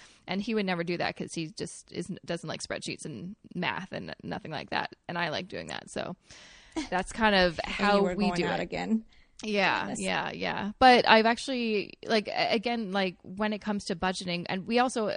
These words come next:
Speaker 1: you know, our dynamic is I work, um, a full-time kinda nine to five. I, you know, get, um, that paycheck every two weeks, but my husband's a freelancer. So his, uh, you know, income is very up and down, and he doesn't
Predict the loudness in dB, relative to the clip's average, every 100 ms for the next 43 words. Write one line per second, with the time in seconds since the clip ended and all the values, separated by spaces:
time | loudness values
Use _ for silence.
0 | -4 -4 -2 0 0 -2 -2 -4 -4 -4
1 | -4 -4 -8 -18 -20 _ -16 -2 0 0
2 | -2 -6 -4 -2 -2 -4 -6 -4 -4 -4
3 | -4 -4 -4 -2 0 0 -2 0 0 0
4 | 0 -4 -6 -8 -6 -6 -6 -4 -4 -6
5 | -10 -8 -6 -6 -4 -6 -6 -6 -6 -6
6 | -6 -6 -6 -6 -6 -8 -6 -4 -4 -6
7 | -6 -6 -8 -10 -8 -6 -4 -4 -8 -10
8 | -8 -6 -2 -2 -4 -14 -20 -20 -12 -4
9 | 0 2 0 -2 -4 -4 -4 -2 -4 -4
10 | -6 -2 -2 0 -2 0 -2 0 0 2
11 | 0 0 0 0 -2 -2 -2 -2 -4 -4
12 | -6 -8 -4 -2 -2 -2